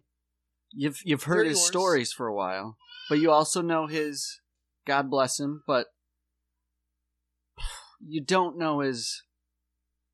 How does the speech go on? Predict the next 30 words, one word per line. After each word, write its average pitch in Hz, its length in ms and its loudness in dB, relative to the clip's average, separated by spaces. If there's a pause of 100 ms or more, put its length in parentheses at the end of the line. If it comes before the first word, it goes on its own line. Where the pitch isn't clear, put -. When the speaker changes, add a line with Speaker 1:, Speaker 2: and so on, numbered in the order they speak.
(580)
Speaker 1:
his, 277 260 -8
well, 285 140 -8
he's, 320 180 -6 (200)
he's 269 200 -4
got 262 240 2
his 247 180 0
wits 233 320 -4
about 226 320 2
him, 226 180 -4
but 214 140 -2 (540)
there 233 160 -8 (140)
could 202 160 -4
be 180 300 -8 (500)
hygiene 143 1120 -2
and, 117 200 -4 (300)
but 160 180 -2
reg-, 165 300 -2
Speaker 2:
Sure, 233 220 -2
he 254 60 -4
Speaker 1:
<laughs> - 0 -
so 196 200 4
Speaker 2:
could 156 80 2
have 147 120 0
a 123 80 -10
smell. 107 760 -12
Speaker 1:
y-, 185 120 -10 (160)
y-, 214 100 -20 (160)
yeah, 220 580 2
he, 208 220 -16
he 208 260 -2